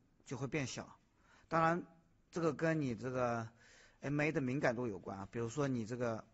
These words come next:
交易次数，比如说 ranges 变大变小，就是那过滤的一个，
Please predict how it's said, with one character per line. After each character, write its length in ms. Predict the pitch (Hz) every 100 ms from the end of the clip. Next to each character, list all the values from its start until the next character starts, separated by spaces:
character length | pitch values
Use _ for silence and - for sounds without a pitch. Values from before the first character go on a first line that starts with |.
| _ _ _ _ _ _ _ _ _ _ _ _ _ _ _ _ -
交 160 | 139
易 60 | 147
次 180 | 147 151
数， 280 | 147 107 - _ _ _
比 80 | 110
如 60 | 110
说 120 | 131
ranges 640 | 131 139 113 95 90 - - _ _ _ _ _ _ -
变 180 | 156 139
大 140 | 139
变 180 | 151 131
小， 240 | - 110 - - -
就 100 | 107
是 280 | - 104 - 82
那 160 | 131 113
过 240 | - 156
滤 140 | 131 123
的 300 | 110 90 -
一 80 |
个， 420 | 107 113 101 95